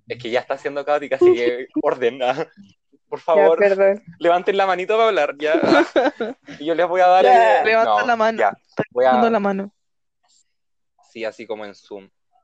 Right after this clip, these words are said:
Speaker 1: Bueno, pico. La weá es que íbamos a grabar por primera vez como el miércoles. Yo le dije a las chiquillas, porque esta weá la venimos viendo como hace un mes atrás, tipo como crear la weá del logo y el nombre y todas esas mierdas. Y como que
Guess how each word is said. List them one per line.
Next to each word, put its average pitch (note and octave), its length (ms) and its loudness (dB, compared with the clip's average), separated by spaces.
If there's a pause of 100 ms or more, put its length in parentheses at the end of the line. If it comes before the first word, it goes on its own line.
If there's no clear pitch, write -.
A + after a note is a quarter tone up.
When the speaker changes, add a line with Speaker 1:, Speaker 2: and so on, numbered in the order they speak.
Speaker 1:
Bueno, F#2+ 280 -8
pico. G2 320 -14 (560)
La A#2 120 0
weá B2 160 4
es C#3 60 -10
que C#3+ 220 0
íbamos D#3 300 2
a E3+ 40 4
grabar D3+ 260 2
por - 160 -8
primera C3+ 300 0
vez E3 160 0
como D#3 540 -2
el A#2 420 -4
miércoles. A2 680 -6
Yo A2+ 120 -6
le A#2 80 -6
dije A#2 160 -8
a - 20 -2
las B2 120 -4
chiquillas, B2+ 340 -8
porque A#2+ 220 -6
esta C#3 140 -6
weá C3 140 0
la D3 100 0
venimos C#3 320 -8
viendo C#3 300 -12
como C#3 140 -12
hace A#2+ 360 -6
un A#2 140 -12
mes C3+ 140 -8
atrás, C3+ 380 -8
tipo C#3+ 260 -12
como A#2 400 -12 (340)
crear A#2 300 -6
la B2+ 140 -6
weá A#2+ 200 -2
del A#2+ 220 -8
logo G#2+ 680 -8
y G2 300 -16
el F2+ 180 -14
nombre G2+ 680 -10
y G2+ 100 -16
todas G#2+ 240 -6
esas A#2+ 140 -18
mierdas. B2+ 360 -8
Y A2 60 -10
como G#2+ 240 -10
que G2 400 -6